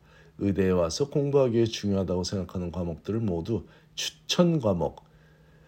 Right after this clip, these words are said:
recommended subject으로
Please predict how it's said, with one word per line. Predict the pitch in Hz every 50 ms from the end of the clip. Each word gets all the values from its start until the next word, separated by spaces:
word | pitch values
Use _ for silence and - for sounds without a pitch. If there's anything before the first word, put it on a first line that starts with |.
| - _ - -
recommended | 80 85 78 - - - 90 80 82 92 107 139 139 123 127 120 120 113 104 - -
subject으로 | - - - 113 110 - - 101 104 107 95 92 92 85 87 87 85 78 80